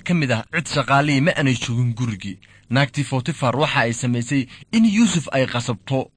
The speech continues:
si uu ula seexdo isaga. Laakiinse naagtii Potifar Yuusuf ayay ku dhegtay oo dharkiisa ayay ka jexjexday xagga dambe. Yuusufna waa uu ka cararay. Markaasay Potifar naagtiisa aad u cadhootay, shaqaalihii oo dhan bay isugu yeedhay oo waxay Yuusuf ku dacweysay in uu kufsanayay.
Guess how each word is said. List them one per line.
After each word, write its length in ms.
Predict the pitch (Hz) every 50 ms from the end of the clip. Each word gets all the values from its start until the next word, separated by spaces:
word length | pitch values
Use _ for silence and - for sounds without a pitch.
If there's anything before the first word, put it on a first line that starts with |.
| _ _
si 180 | - - - 185
uu 180 | 170 139 135 127
ula 120 | 139 170
seexdo 340 | - - 127 117 - 107 117
isaga. 340 | 110 - - 180 180 117 - - _ _ _ _ _ _ _ _ _ _ _ _ _ _ _ _ _ _ _ _ _ - - - _ _ _ _ -
Laakiinse 440 | 170 196 202 - 277 240 - 240
naagtii 340 | 214 208 233 233 185 - 202
Potifar 520 | - - 165 151 - 160 - - 147 131 135
Yuusuf 360 | 147 208 240 208 196 208 185
ayay 280 | - 196 226 226 220
ku 140 | 190 - 269
dhegtay 400 | 262 202 151 - - - 135 127 -
oo 80 | 185 185
dharkiisa 440 | 220 254 220 - 214 180 - 190
ayay 160 | 160 175 175 165
ka 120 | - 233
jexjexday 520 | 185 147 165 139 123 - 123 117 123 135
xagga 320 | 123 - - 165 170 135 131
dambe. 260 | 107 113 107 95 113
Yuusufna 460 | 110 123 156 147 - 170 143 196 208
waa 180 | 190 151 127 123
uu 60 | 123
ka 120 | 120 - 180
cararay. 380 | 127 123 113 107 101 104 98 - _ _ _ _ _ _ _ _ _ - - - - -
Markaasay 500 | 170 214 226 - 240 240 - - 226 214
Potifar 580 | 185 - - 185 180 - 185 - - 226 196 170
naagtiisa 440 | 165 180 180 - - 180 - - 190 -
aad 200 | 196 226 240 247
u 40 | 247
cadhootay, 460 | 175 190 220 208 196 175 - - 143
shaqaalihii 500 | 123 - 156 143 - 190 208 240 233 196
oo 80 | 208 185
dhan 180 | 185 220 220 196
bay 100 | 202 190
isugu 340 | 185 - - 185 185 208 226
yeedhay 340 | 202 165 151 131 139 147
oo 120 | 135 151 196 220
waxay 200 | 202 - 202 202
Yuusuf 260 | 220 247 226 226 185 -
ku 80 | 294 269
dacweysay 480 | 226 180 151 147 135 123 113 - 120
in 160 | 110 139 156
uu 100 | 147 127
kufsanayay. 680 | - - 131 117 - - 262 262 214 139 107 101 87